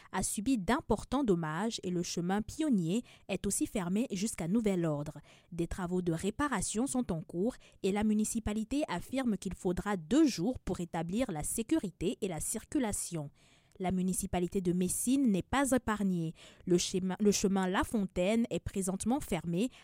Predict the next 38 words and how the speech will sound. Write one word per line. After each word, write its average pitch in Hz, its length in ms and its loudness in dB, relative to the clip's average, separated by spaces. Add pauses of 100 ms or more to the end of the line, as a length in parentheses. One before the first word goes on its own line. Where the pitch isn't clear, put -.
(120)
à 190 100 -4
partir 269 400 -4
du 214 160 2
numéro 180 400 2
civique 185 440 -4
six - 480 0 (320)
et 196 100 6
une 196 180 4
équipe - 400 -2
est 175 120 -2
déjà 208 380 0
sur - 260 0
place 185 520 -2
pour 165 140 -4
effectuer 196 440 -4
les 208 100 0
réparations 165 640 -2
nécessaires. 202 800 -2 (380)
Sainte-Thérèse 180 580 0
de 185 100 4
la 165 140 2
Gatineau 175 520 2 (280)
a 196 120 2
aussi 208 240 2
fait 247 160 0
les 170 120 2
frais - 300 -4
de 208 100 2
ces 202 180 0
pluies. 165 400 -4 (300)
Certains 180 420 0
chemins 185 320 0
de 214 80 6
la 175 140 0
municipalité 175 1000 0
ont 185 120 -2
été 226 280 0
endommagés. 180 720 2